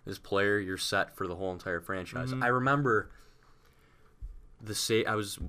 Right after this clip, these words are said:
Speaker 1: doing a Sabres franchise mode or dynasty mode, whatever it was at the time,
Speaker 2: Mm-hmm.
Speaker 1: and we got this guy named Samu Backstrom.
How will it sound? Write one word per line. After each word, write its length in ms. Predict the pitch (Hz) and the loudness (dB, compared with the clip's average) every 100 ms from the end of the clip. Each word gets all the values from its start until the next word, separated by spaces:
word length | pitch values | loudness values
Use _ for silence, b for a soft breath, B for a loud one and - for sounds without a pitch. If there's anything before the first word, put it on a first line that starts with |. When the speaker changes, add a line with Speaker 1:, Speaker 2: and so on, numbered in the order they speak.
| - - - 120 | -10 -16 -16 -6
Speaker 1:
doing 300 | 107 107 98 | -4 -2 -2
a 40 | |
Sabres 720 | - 113 113 113 98 85 - - - - - | 0 2 2 0 -2 -2 -8 -14 -20 -20 -10
franchise 540 | - 98 90 87 85 | -4 -4 -2 -4 -4
mode 220 | 90 85 82 | -4 -6 -6
or 40 | |
dynasty 480 | 82 87 85 82 85 | -4 -4 -4 -6 -8
mode, 240 | 82 82 | -8 -8
whatever 240 | 85 85 80 | -4 -4 -4
it 60 | |
was 160 | 82 78 | -6 -8
at 60 | - | -10
the 40 | |
time, 600 | - 92 90 87 120 117 - b b b - | -10 -6 -4 -2 -4 -8 -14 b b b -8
Speaker 2:
Mm-hmm. 40 | |
Speaker 1:
and 220 | 101 92 | -4 -4
we 80 | 92 | -4
got 300 | 98 98 - | 0 0 0
this 180 | 101 - | -4 -6
guy 200 | 101 98 | -4 -4
named 180 | 98 82 | -6 -2
Samu 580 | - 113 107 110 113 | 0 0 -2 -2 -2
Backstrom. 640 | 101 92 87 - - 73 | -2 -2 -4 -8 -10 -10